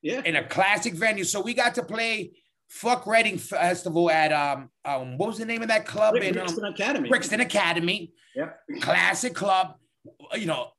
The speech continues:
Speaker 2: a Fuck Reading where every punk band, um, um, G B H, Peter and the Test Tube Babies, uh, the Anti-Nowhere League, Refuse,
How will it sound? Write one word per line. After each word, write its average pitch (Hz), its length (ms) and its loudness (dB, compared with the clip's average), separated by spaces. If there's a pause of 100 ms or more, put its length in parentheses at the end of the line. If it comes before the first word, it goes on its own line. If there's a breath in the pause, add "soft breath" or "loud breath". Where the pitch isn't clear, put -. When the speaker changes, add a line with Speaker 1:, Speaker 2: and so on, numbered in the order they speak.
(100)
Speaker 2:
a 160 100 -4
Fuck 233 440 -2
Reading 208 440 2
where 160 240 -2
every 233 680 -2
punk 220 380 -2
band, 208 500 0 (200 loud breath)
um, 165 260 2
um, 147 120 -6
G 226 240 -2
B 220 180 -2
H, 214 460 -2 (300)
Peter 233 240 0
and 214 80 -2
the 214 60 -4
Test 214 340 0
Tube 208 220 -6
Babies, 190 680 -4 (280 loud breath)
uh, 170 400 2
the 165 140 0
Anti-Nowhere 202 800 0
League, 175 500 2 (240 loud breath)
Refuse, 214 920 -2